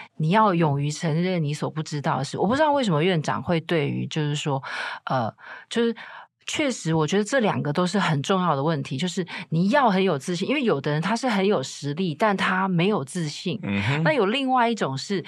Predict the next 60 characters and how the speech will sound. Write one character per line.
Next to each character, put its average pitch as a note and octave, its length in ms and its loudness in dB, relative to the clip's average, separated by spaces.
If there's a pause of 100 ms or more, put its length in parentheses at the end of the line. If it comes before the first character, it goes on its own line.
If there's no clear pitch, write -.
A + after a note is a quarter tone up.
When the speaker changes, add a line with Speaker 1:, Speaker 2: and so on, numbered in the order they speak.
(160)
Speaker 1:
他 D4 200 0
有 G3 160 2
实 D3 360 -6
力， F#3 180 -2
但 A#3 160 0
是 A#3+ 100 -4
他 A3 220 0
又 G#3+ 300 0
过 G3 320 0
度 E3+ 200 -2
自 D#3 240 -6
信。 C3+ 320 -6 (300)
不 D#4 80 -4
知 D#4 80 2
道 D#4 140 8
院 C#4+ 160 2
长 D#3 180 2
为 G3+ 100 4
什 F3+ 120 2
么 C3+ 80 0
会 F3+ 180 0
对 D#3+ 240 0
这 F3 140 0
个 C#3+ 100 0
词， C3 480 -8
然 C3+ 100 2
后 D#3 80 2
又 F3+ 220 2
特 G3 160 0
别 C#3 140 -2
在 C3+ 320 0
院 C3 260 -2
里 B2 80 -4
面 C#3 220 -2
跟 C#3+ 180 -2
大 D3 100 0
家 C3+ 120 0
分 C#3+ 160 -4
享， C#3+ 100 -2
就 G#3+ 80 -2
是 B3+ 80 0
你 A3 140 2
有 A3 180 0
什 D3 160 -4
么 C3+ 80 -2
样 D#3 180 0
的 B2+ 140 -6
感 B2 240 -6
触 D#3 240 -4
或 D3+ 140 -4
是 D3+ 80 -6
观 C#3 320 -4
察， - 300 -6
觉 C3+ 140 -8
得 B2+ 120 -6
这 F#3 120 -6
个 C#3 140 -4
很 - 160 -10
重 - 260 -6
要？ - 240 -8